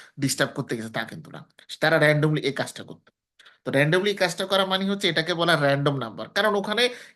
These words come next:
স্কুলে ধরেন তিন চারশো পাঁচশো মেয়ে আছে, তার মধ্যে যে কোনো একজনকে বা দুজনকে তারা হচ্ছে উ-, উত্ত্যক্ত করার কাজটা করতো। তো তারা যখন উত্ত্যক্তটা করতো, এই উত্ত্যক্ত করার বিষয়টা ছিল তাদের এক্সপেরিমেন্ট, মানে যদি লাইগা যায় এরকম আর কি। মানে অনেক সময় দেখা যায় না যে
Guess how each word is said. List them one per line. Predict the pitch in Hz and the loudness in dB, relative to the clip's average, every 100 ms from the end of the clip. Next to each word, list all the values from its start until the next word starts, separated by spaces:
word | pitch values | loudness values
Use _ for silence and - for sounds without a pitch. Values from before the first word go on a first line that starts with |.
| 175 | -6
স্কুলে | 165 - 220 | -4 0 2
ধরেন | 190 180 190 - | 2 2 0 -4
তিন | - 175 156 | -6 -4 0
চারশো | 156 147 170 | 0 0 -4
পাঁচশো | 156 139 - 151 | -2 -4 -4 -2
মেয়ে | 151 | -2
আছে, | 127 - - - | -2 -4 -14 -6
তার | - 170 | 0 2
মধ্যে | 160 165 165 | 2 2 2
যে | 147 | 2
কোনো | 147 147 | 0 -2
একজনকে | 143 127 131 135 | -2 -2 -6 -4
বা | 135 | -2
দুজনকে | 131 127 117 120 165 | -2 -2 -4 -6 -6
তারা | 160 120 113 | -4 -2 -4
হচ্ছে | 113 - 180 - - - | -6 -10 -10 -10 -16 -8
উ-, | 170 | -6
উত্ত্যক্ত | 170 160 151 - | -4 -2 -2 -4
করার | 131 120 123 | -4 -2 -2
কাজটা | - - - | -4 -6 -8
করতো। | - - - - - - | -10 -14 -18 -18 -20 -16
তো | 131 | -8
তারা | 123 156 185 | 0 2 2
যখন | 190 214 | 0 0
উত্ত্যক্তটা | 202 196 202 208 208 | -2 -2 -4 0 0
করতো, | 233 254 208 - 143 | 2 2 2 2 4
এই | 156 | 6
উত্ত্যক্ত | 156 151 160 151 | 6 4 0 0
করার | 170 175 175 | 0 4 2
বিষয়টা | 151 151 175 165 | 2 -2 0 0
ছিল | 165 170 | 0 -2
তাদের | 170 135 143 | 0 2 2
এক্সপেরিমেন্ট, | 139 - - 120 113 120 | 2 0 -6 -4 -4 0
মানে | 151 160 160 - - | 2 2 -2 -12 -2
যদি | 143 180 180 | 2 6 6
লাইগা | 160 151 143 | 6 6 4
যায় | 135 131 | 4 2
এরকম | 123 - 113 | 0 -4 -10
আর | |
কি। | 110 139 | -8 -2
মানে | 170 185 | 2 4
অনেক | 185 180 | 4 2
সময় | 214 208 | 0 2
দেখা | 185 202 | 2 2
যায় | 220 | 0
না | 196 151 | 0 0
যে | 156 151 135 | 2 2 2